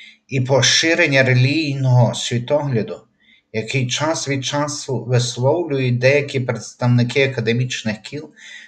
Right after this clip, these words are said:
відноситься багато в чому до світу непізнаного з вечірніх телепередач і популярних видань. Між тим, церква не лише не має жодного відношення до усього цього,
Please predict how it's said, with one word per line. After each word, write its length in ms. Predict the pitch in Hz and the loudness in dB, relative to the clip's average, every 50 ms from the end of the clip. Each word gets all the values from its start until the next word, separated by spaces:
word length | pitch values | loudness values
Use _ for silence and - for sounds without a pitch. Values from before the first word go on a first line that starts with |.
| _ _ - | _ _ -4
відноситься 1040 | 117 123 123 107 123 127 127 127 143 156 156 - - 151 143 139 - - - 143 127 | 0 2 2 2 4 4 4 4 2 2 -2 -4 -4 -4 -4 -4 -4 0 2 2 4
багато 560 | 113 127 127 120 120 143 147 139 - 139 131 | 6 6 4 4 4 2 0 0 -2 -4 -6
в 40 | 123 | -6
чому 280 | - - 139 135 127 120 | -4 -4 -2 0 0 0
до 320 | 113 120 127 123 120 123 - - _ _ | 2 2 2 2 2 0 -4 -12 _ _
світу 520 | - - - - - 139 139 135 - 135 | -8 -6 -4 -4 -2 -2 -4 -2 0 2
непізнаного 1000 | 123 120 120 - - - 131 143 131 98 - - 107 101 98 95 95 92 92 - - _ _ - _ _ _ | 2 4 4 2 0 -4 -6 -6 -6 -6 -6 -6 -4 -2 -2 -4 -4 -6 -10 -12 -14 _ _ -20 _ _ _
з 200 | - - - - | -14 -12 -8 -6
вечірніх 720 | 101 101 - - - - 143 139 131 135 131 117 113 - - | -6 -6 -4 -4 -4 -4 -2 -4 -2 0 0 0 0 0 -4
телепередач 1080 | - - 113 104 101 98 - - 104 95 95 98 95 98 110 120 131 135 131 127 - - | -6 -4 -4 -2 -2 -4 -4 -4 -2 0 0 0 0 0 -2 0 0 -2 -2 -4 -4 -6
і 20 | |
популярних 840 | 98 - - 95 - 104 104 104 107 101 98 - 101 101 104 - - - | -6 -6 -8 -8 -6 -4 -4 -2 -2 -4 -4 -6 -10 -12 -12 -12 -10 -12
видань. 440 | 98 95 98 101 95 - - - _ _ _ _ _ _ _ - - - - - - - | -12 -12 -12 -14 -18 -20 -20 -20 _ _ _ _ _ _ _ -20 -20 -20 -20 -18 -8 -4
Між 240 | 117 120 120 - - | 0 0 0 0 0
тим, 320 | - - 131 120 117 107 | 2 2 4 4 4 2
церква 760 | - - - 143 143 156 160 151 - - - 110 104 - - - - - _ _ - | -2 -2 0 2 2 2 2 0 -4 -4 0 0 0 0 -2 -8 -18 -20 _ _ -2
не 220 | 117 123 127 127 | 2 4 6 6
лише 520 | 127 127 123 120 120 - - 170 180 202 | 6 6 6 4 4 2 0 0 2 4
не 160 | 208 190 175 156 | 4 4 4 2
має 380 | 147 135 139 139 131 123 120 | 2 0 0 0 2 2 2
жодного 680 | 123 - - 135 127 110 - 123 127 127 123 120 120 120 | 0 0 0 0 0 0 -2 -2 -2 0 0 0 0 0
відношення 760 | 120 117 - - 117 120 120 113 110 - - 104 104 104 104 | 0 -2 -2 -2 0 2 2 2 2 0 -2 -2 -2 -2 -2
до 120 | 95 101 | -2 -2
усього 520 | 101 98 95 - - - 107 95 92 95 92 | -4 -4 -4 -6 -6 -4 -4 -4 -4 -6 -8
цього, 440 | - - 95 87 - 85 80 80 | -10 -10 -10 -12 -12 -14 -16 -18